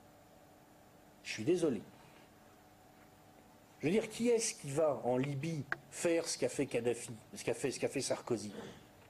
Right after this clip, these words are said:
Pourquoi il y va ? Pour défendre quoi ? Pour défendre quelle promesse fallacieuse ? Quelle économie fondée sur l'endettement ?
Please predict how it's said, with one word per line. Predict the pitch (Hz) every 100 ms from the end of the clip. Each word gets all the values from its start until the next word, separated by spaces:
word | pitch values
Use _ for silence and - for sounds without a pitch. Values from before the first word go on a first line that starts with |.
| - - - - - - - - -
Pourquoi | 220 - 240 202
il | 147 120
y |
va ? | 113 113 - - - - - - - -
Pour | 170
défendre | 180 180 196 160
quoi ? | - 170 135
Pour | - 131
défendre | 160 156 180 170 -
quelle | 185 180
promesse | - 160 147 143
fallacieuse ? | - 135 131 - 135 113 - - - -
Quelle | 202 202
économie | 180 180 170 165 175
fondée | - 135 131
sur | 143 - 127
l'endettement ? | 127 123 - 123 107